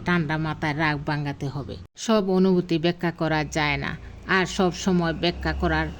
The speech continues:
প্রয়োজনও হয় না। অনেক সময় মানুষের একা লাগে, অসহায় বোধ করে, সব কিছু থাকা সত্ত্বেও শূন্য মনে হয়। এমন অনুভূতি বোঝানো যায় না, কারণ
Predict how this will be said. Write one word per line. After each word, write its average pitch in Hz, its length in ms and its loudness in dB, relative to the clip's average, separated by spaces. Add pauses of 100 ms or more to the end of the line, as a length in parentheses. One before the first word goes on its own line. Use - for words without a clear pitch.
প্রয়োজনও 165 460 2
হয় 139 240 -4
না। 135 220 -8 (320)
অনেক 185 340 2
সময় 165 420 0
মানুষের 165 600 -2 (360)
একা 160 440 -2 (160)
লাগে, 156 320 -2
অসহায় 165 540 -2
বোধ 151 220 -4 (160)
করে, 143 220 -8
সব 190 220 -2 (120)
কিছু 160 440 -2
থাকা 151 280 -2
সত্ত্বেও - 500 -10 (340)
শূন্য 190 360 4
মনে 156 320 -2
হয়। 131 300 -6 (280)
এমন 190 320 2
অনুভূতি 175 560 0
বোঝানো 160 560 -2 (300)
যায় 151 300 0
না, 139 200 -6 (320)
কারণ 175 360 2